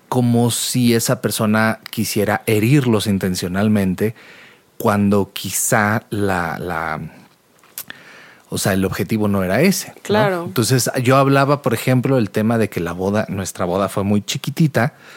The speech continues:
Speaker 1: y obviamente, pues, hubo muchos amigos que son muy queridos y familia incluso que es muy querida,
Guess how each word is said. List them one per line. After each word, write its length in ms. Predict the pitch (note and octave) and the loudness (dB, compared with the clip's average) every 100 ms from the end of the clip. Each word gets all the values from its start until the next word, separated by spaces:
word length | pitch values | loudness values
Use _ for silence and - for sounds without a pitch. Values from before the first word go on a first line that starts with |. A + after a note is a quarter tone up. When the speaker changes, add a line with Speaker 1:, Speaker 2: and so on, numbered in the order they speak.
| - - - | -20 -16 0
Speaker 1:
y 120 | A2+ | 2
obviamente, 680 | A#2 A2 G#2 G2+ A2 G#2+ G2 | 4 4 2 2 2 4 0
pues, 380 | G2 F2 - - _ | -2 -6 -8 -14 _
hubo 220 | A2 A#2+ | 0 2
muchos 500 | B2+ C#3 E3+ - B2 | 4 6 6 4 0
amigos 360 | A#2+ A2+ B2 A#2+ | 2 0 0 -2
que 100 | - | -4
son 160 | - F#2 | -2 2
muy 180 | A#2+ | 2
queridos 380 | D3 B2+ B2 A#2+ | 2 2 2 0
y 60 | G2+ | -4
familia 580 | - - G2 D#3 F3 C#3+ | -4 0 4 6 6 4
incluso 420 | A2 A#2+ G#2+ A2+ | 2 0 0 0
que 100 | G#2 | -2
es 80 | F#2 | 2
muy 260 | A2 C#3+ G#3 | 4 4 4
querida, 520 | F#3 D#3+ C#3+ C3+ | 4 4 4 2